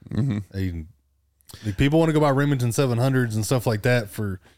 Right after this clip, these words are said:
Speaker 2: go pick up that little three hundred dollar
Speaker 1: Yeah.
Speaker 2: Derby over there, 'cause that's gonna outshoot that seven hundred.
Speaker 1: I can't say that I really like the new design that allows them to, it's like this double-edged sword. I don't like the new bolt cut to allow the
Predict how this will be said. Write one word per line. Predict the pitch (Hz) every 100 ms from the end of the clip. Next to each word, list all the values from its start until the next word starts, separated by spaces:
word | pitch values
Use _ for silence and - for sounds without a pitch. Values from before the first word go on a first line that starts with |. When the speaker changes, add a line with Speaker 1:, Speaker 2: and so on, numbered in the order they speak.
| _ _ _ _ _ _ _ -
Speaker 2:
go | 127
pick | 104 104
up | 104
that | 95
little | 92 90
three | 104 95
hundred | 95
dollar | 95 107
Speaker 1:
Yeah. | 92 87
Speaker 2:
Derby | 92
over | 92 90
there, | 92 98
'cause | 90 92
that's | 104 98
gonna | 104
outshoot | 92 101 - 107 92
that | 95 85
seven | 101 90
hundred. | 90 104 101
Speaker 1:
I |
can't | 123 196 208
say | - - 143 151
that | 143 127 107
I |
really | 98 98 110 123 117
like | 104 104 104 -
the | 95
new | 95 92 98 92 95 90 - _
design | 98 131 101 95 101
that | 101 87
allows | 87 92 98 98
them | 101 98 98
to, | - 87 85 90 _ _ _
it's | 107 -
like | 165 -
this | 147
double-edged | 101 107 101 95 87
sword. | - 82 58 - _ _ _ _ _ 117
I |
don't | 110 123
like | 120 110
the | 107
new | 104
bolt | 98 98 92
cut | - 104 98 -
to | 98
allow | 90 92 98
the | 98 95